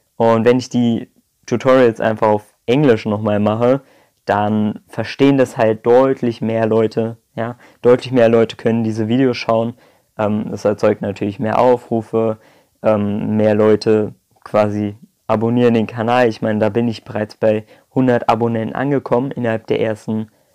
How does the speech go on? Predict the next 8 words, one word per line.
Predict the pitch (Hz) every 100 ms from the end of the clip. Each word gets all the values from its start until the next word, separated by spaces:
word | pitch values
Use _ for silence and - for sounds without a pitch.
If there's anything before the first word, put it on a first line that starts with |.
| _
drei, | 113 107 110
vier | - 117
Monate. | 123 151 117 104 117 135 - _ _ _ _
Ähm, | 113 113
dieser | 110 151 143
Kanal | - 113 110 107
hier | 120 127 131 _ _ -
hat | 110 110